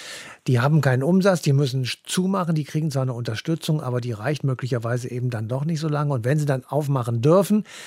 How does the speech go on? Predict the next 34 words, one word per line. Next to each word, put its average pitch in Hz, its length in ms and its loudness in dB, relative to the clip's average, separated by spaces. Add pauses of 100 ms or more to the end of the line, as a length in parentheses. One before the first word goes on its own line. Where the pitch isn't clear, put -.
(220)
dann 120 180 -6
dürfen 139 280 -2
nur 127 200 0
wenige 135 360 2
Zuschauer 185 580 2
rein. 151 220 -2
Die 147 160 -2
wiederum 147 1040 -2
decken 135 260 0
die 135 120 0
Kosten 170 440 -2
nicht, 165 280 0
wenn 131 120 0
man 131 140 -2
nicht 135 180 -4
die 120 120 -4
Eintrittspreise 127 680 -6
drastisch 127 520 -2
erhöht 143 220 2
und 135 60 -2
dann 127 140 2
wiederum 127 260 0
käme 190 260 2
keiner. 156 320 0
Also 131 120 2
das 139 180 2
ist 143 100 0
so 127 100 0
ein 123 260 -2
Kreis, 131 320 -2
der 117 160 0
wirklich 123 260 -6
schwierig 156 360 -2
ist. 160 200 -2